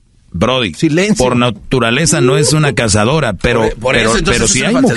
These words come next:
Speaker 1: mujeres que lo hacen.
Speaker 2: Entonces es falsa.
Speaker 1: No sabemos hasta, por eso les dije. Por
Speaker 2: Eh.
Speaker 1: eso hay que verla, a ver si es que le pone empeño a lo que está diciendo.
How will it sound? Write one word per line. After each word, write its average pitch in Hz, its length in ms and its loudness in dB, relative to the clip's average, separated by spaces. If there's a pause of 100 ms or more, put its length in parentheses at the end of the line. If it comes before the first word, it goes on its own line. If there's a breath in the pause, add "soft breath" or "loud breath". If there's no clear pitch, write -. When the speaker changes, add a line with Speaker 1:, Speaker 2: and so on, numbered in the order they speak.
Speaker 1:
mujeres 131 340 -2 (320 loud breath)
que 120 100 0
lo 113 120 2
hacen. 139 400 0 (180)
Speaker 2:
Entonces 151 320 0
es - 60 -2
falsa. 240 500 0
Speaker 1:
No 113 360 4
sabemos 139 500 2
hasta, 107 260 -2
por 127 160 0
eso 143 120 0
les 127 140 0
dije. 147 360 0 (120)
Por 104 160 2
Speaker 2:
Eh. 127 40 2
Speaker 1:
eso 147 160 0
hay 147 140 -2
que 135 160 0
verla, 143 580 0 (160)
a 101 140 0
ver 117 280 2
si 117 240 2
es 123 200 -2 (360 soft breath)
que 110 120 0
le 110 120 2
pone 123 280 0
empeño 123 480 0
a 113 40 2
lo 101 140 2
que 90 80 -2
está 95 180 0
diciendo. 139 480 4